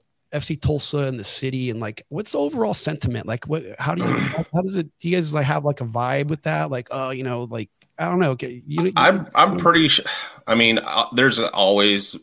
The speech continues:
Speaker 2: people that, you know, don't think, you know, the U S L Championship is a, you know, professional league because we're tier two. Um, so there's always people with,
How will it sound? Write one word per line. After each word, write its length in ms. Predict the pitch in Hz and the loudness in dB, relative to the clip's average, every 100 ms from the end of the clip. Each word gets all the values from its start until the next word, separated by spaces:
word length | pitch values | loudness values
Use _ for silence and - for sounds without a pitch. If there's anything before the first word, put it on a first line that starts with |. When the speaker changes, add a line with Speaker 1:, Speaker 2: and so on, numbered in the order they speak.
| - | -4
Speaker 2:
people 300 | 110 101 92 | -2 0 2
that, 240 | 87 85 - _ _ _ _ _ - | 2 0 -6 _ _ _ _ _ -4
you 80 | 85 | 0
know, 320 | 80 80 - 87 | 2 0 -6 0
don't 260 | 101 98 | 2 2
think, 440 | 101 98 90 - _ _ _ _ _ _ 90 | 2 0 0 -10 _ _ _ _ _ _ 2
you 80 | |
know, 340 | 85 78 80 78 | 4 4 2 -2
the 180 | 80 87 | -2 2
U 120 | 95 | 4
S 160 | - | 4
L 100 | 92 | 2
Championship 640 | 82 95 85 76 - 82 82 | 2 0 -2 -2 -2 -2 -2
is 180 | 78 | -2
a, 200 | 82 80 78 - _ _ _ _ _ _ _ _ - | 0 0 -2 -10 _ _ _ _ _ _ _ _ -10
you 60 | |
know, 60 | 78 | -8
professional 680 | - 95 - 92 - 95 82 | -6 -4 2 4 4 0 0
league 380 | 80 87 90 80 | 0 -2 -2 -8
because 420 | 80 85 78 71 | -6 -4 -6 -6
we're 200 | 82 - _ _ - | -8 -8 _ _ -4
tier 220 | - 92 | 0 0
two. 380 | - 78 73 - _ _ _ - - _ - | 2 0 -2 -8 _ _ _ -20 -20 _ 2
Um, 520 | 80 76 71 71 69 - 82 | 4 6 4 2 -6 -10 -2
so 400 | 80 104 98 92 | 2 4 4 4
there's 220 | 92 98 | 2 4
always 400 | 85 90 90 85 | 4 4 4 2
people 320 | 90 82 76 | -2 -4 -6
with, 140 | 78 | -6